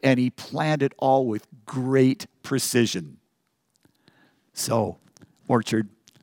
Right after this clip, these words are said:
let not your heart be troubled. God loves you more than you can ever, ever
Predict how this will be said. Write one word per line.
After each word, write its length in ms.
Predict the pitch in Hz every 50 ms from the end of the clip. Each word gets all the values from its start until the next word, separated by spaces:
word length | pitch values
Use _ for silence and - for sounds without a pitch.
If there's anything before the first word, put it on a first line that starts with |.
| _ _ _ _ _ -
let 180 | - 147 131 104
not 200 | 113 117 - 104
your 100 | 107 104
heart 200 | 104 104 - -
be 100 | 110 104
troubled. 420 | - - 98 87 - 82 - - _ _ _ _ _ _ _ _ _ _ _ _ _ - - - - _ -
God 320 | - 139 131 123 113 107
loves 640 | 110 120 120 127 151 170 170 175 160 147 135 - - 127
you 320 | 143 156 156 156 156 - -
more 640 | 110 110 110 113 123 139 156 156 160 165 160 160 160
than 200 | 151 127 110 107
you 140 | 110 113 120
can 240 | - - 101 90 - _ _ _
ever, 540 | - 131 135 147 147 139 151 151 147 147 143 - _ -
ever 440 | 123 117 110 98 123 123 113 117